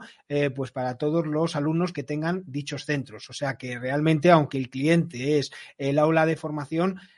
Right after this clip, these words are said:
eh, perdón, el centro de formación,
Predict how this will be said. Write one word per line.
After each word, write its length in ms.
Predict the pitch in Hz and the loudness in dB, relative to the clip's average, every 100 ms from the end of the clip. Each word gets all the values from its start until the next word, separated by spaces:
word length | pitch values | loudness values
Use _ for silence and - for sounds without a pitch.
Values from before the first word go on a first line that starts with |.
| _ | _
eh, 640 | 143 147 143 143 143 139 135 | 0 2 2 2 0 0 -2
perdón, 280 | 151 156 135 | -2 -2 -4
el 100 | 127 | -6
centro 240 | 156 143 | -6 -4
de 100 | 156 | -4
formación, 580 | 143 143 131 156 170 185 | -4 -8 -6 0 0 0